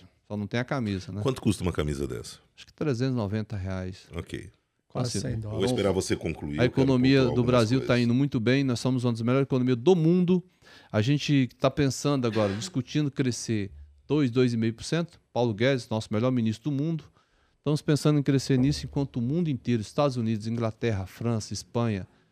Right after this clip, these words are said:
Speaker 1: estão pensando ano que vem quando é que eles vão sair da recessão.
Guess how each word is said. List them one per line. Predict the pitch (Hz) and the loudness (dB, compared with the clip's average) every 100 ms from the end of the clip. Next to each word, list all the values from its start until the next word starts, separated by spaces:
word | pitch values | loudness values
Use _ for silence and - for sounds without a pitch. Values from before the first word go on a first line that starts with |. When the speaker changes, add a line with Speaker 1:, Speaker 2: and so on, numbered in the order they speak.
| _ _ _ _ _ | _ _ _ _ _
Speaker 1:
estão | 123 135 | -4 -2
pensando | 143 165 135 - 135 143 110 | 0 -2 -2 -2 -2 0 0
ano | 123 123 | 0 -2
que | - 101 | -4 -4
vem | 120 120 | -2 -2
quando | 147 160 120 123 | -2 -2 2 4
é | 185 | 4
que | - | 2
eles | 175 147 113 | 0 0 0
vão | 165 | -2
sair | - 139 117 117 156 | -2 -2 0 0 0
da | 131 | -2
recessão. | 98 123 151 170 135 - 98 92 | -2 -2 -2 -4 -6 -6 -6 -6